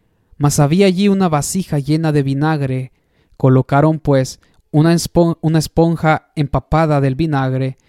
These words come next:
en una rama de, de hisopo, y se la acercaron a la boca.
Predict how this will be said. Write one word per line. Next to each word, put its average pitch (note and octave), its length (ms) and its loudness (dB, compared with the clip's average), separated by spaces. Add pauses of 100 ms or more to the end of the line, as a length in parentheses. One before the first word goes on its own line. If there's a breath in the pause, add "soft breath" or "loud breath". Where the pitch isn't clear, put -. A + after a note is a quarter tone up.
(140)
en C3+ 180 -2
una C#3 200 2
rama D3+ 340 2
de, C#3 260 2
de C3 120 -4
hisopo, B2+ 640 -4 (500 soft breath)
y C#3+ 140 -2
se D3 140 -2
la C#3 80 0
acercaron D3+ 680 0
a D#3+ 60 0
la D3+ 100 2
boca. C3 560 -4